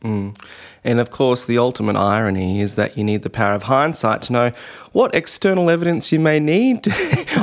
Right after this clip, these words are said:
on, on the fly. If you don't have the hoarding auntie, like you said, it's very difficult when you're going back in time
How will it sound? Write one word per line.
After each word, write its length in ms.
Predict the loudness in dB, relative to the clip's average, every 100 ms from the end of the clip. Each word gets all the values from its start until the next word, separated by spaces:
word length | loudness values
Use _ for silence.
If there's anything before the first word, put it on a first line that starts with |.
| 4
on, 260 | 2 4
on 200 | 2 2 0
the 60 |
fly. 440 | -2 -2 0 0 0
If 140 | 0
you 80 | 2
don't 220 | 2 2
have 180 | 0 0
the 80 | 2
hoarding 340 | 2 2 2
auntie, 400 | 0 -2 -2 0
like 300 | 2 0 0
you 40 |
said, 280 | -2 0 2
it's 160 | 0 2
very 240 | 2 2
difficult 360 | 0 -2 0 0
when 140 | 2
you're 60 | 2
going 200 | 2 2
back 280 | 0 0 -2
in 100 | 0
time 320 | 0 0